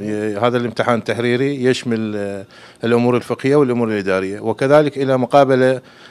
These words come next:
شفهية. آه، من خلال هذه المقابلة نقيم، آه، شخصية المتعهد وأداءه البدني، يعني، آه،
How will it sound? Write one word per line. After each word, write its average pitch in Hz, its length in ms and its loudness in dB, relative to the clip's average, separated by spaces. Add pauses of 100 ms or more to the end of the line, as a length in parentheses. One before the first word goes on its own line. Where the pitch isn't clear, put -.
شفهية. 131 840 2
آه، 117 680 -4
من 127 160 -4
خلال 147 320 6
هذه 143 160 6
المقابلة 131 520 2
نقيم، 139 540 2 (360)
آه، 123 720 2
شخصية 131 480 0
المتعهد 123 680 -2
وأداءه 120 1040 0
البدني، 123 520 0
يعني، 113 440 -2 (260)
آه، 104 420 -6